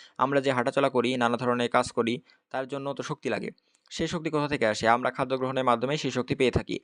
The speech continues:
এখন খাবারের মধ্যে শক্তি এলে, আহ, এলো কেমন করে? আমরা জানি পৃথিবীর সমস্ত শক্তির উৎস হচ্ছে সূর্য। এটা তো আমরা সবাই জানি যে পৃথিবীর যে সমস্ত শক্তির উৎস এটা হলো সূর্য। এখান থেকে কিন্তু অবশ্যই একটা প্রশ্ন তোমাদেরকে দিয়ে থাকবে যে পৃথিবীর সমস্ত শক্তির উৎস কী? তো বলে দিতে হবে যে এটা হচ্ছে পৃথিবীর সমস্ত শক্তির উৎস হচ্ছে সূর্য।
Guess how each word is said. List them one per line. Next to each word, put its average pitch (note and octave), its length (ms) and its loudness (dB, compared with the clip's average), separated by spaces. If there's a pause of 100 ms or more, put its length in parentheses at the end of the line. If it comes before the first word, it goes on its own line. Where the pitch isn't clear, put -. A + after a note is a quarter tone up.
(260)
এখন D#3 220 -2
খাবারের D#3 380 2
মধ্যে D3 200 -2
শক্তি - 520 -6
এলে, B2 300 0 (420)
আহ, A#2+ 200 -6
এলো D#3+ 200 0
কেমন A#2+ 240 -4
করে? - 220 -4 (220)
আমরা D3 200 -2
জানি E3 200 2
পৃথিবীর D#3 340 -2
সমস্ত D#3 420 0
শক্তির C#3+ 280 -2
উৎস B2+ 180 -2
হচ্ছে B2+ 220 -2
সূর্য। A2+ 260 0
এটা - 200 0
তো - 80 0
আমরা C#3 120 0
সবাই A#2+ 260 2
জানি A#2 160 2
যে A#2+ 60 2
পৃথিবীর A#2+ 340 -2
যে A#2+ 100 -4
সমস্ত C3+ 380 -8
শক্তির C#3 260 -4
উৎস A#2 220 0 (400)
এটা C3 160 4
হলো C#3+ 100 4
সূর্য। A#2 260 -2
এখান B2+ 180 -2
থেকে C#3 120 4
কিন্তু C3+ 200 -4
অবশ্যই B2 320 0
একটা A#2+ 120 -4
প্রশ্ন B2 300 -2 (340)
তোমাদেরকে B2 280 -2
দিয়ে D3+ 160 2
থাকবে A2+ 200 0
যে A2+ 80 -2
পৃথিবীর C3 260 -2
সমস্ত C3 380 -2
শক্তির C3 360 -2
উৎস - 240 -2
কী? A2+ 160 -2 (320)
তো C3 60 -10
বলে C3+ 160 -2
দিতে C#3 160 -4
হবে C#3+ 160 -2
যে E3+ 120 2
এটা B2+ 140 2
হচ্ছে B2 200 -4
পৃথিবীর B2+ 240 -4
সমস্ত B2 300 -2
শক্তির A#2+ 180 -4
উৎস A#2+ 160 -4
হচ্ছে B2+ 140 -8
সূর্য। D3 340 0